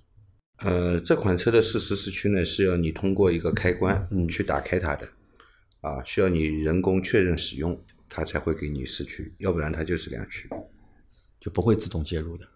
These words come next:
Speaker 1: 对的。
Speaker 2: 然后这个动力分配也只有在你打开了四驱的情况下面，
Speaker 1: 它才会去自动分配。
Speaker 2: 才都会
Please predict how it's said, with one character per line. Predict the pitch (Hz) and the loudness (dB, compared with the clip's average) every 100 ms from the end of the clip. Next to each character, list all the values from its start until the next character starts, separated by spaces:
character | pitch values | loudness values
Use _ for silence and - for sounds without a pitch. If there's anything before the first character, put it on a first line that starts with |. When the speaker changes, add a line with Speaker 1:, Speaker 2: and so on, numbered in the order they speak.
| - | -14
Speaker 1:
对 | - 71 | -10 -10
的。 | - _ _ _ _ _ | -12 _ _ _ _ _
Speaker 2:
然 | 87 | -2
后 | 87 | 0
这 | 110 | 4
个 | 95 | 4
动 | 123 104 | 6 6
力 | |
分 | 92 104 | 6 4
配 | 101 87 | 4 4
也 | 85 | 4
只 | 85 104 | 2 2
有 | 98 | 4
在 | 101 | 4
你 | 85 90 | 4 4
打 | 92 80 | 2 -2
开 | - 101 | 2 4
了 | 123 | 6
四 | - - | 4 2
驱 | - 110 | 2 4
的 | 98 | 4
情 | - 87 | 4 0
况 | 92 | 0
下 | 90 110 | 0 2
面， | 92 92 - | 2 0 0
Speaker 1:
它 | 101 | 2
才 | 92 85 | 4 4
会 | 82 92 - - | 6 4 2 -4
去 | - | -4
自 | 92 82 | -2 0
动 | 82 | -2
分 | 76 82 | -2 -2
配。 | 87 | -2
Speaker 2:
才 | - 87 | -2 0
都 | 90 | 2
会 | 90 82 | 4 2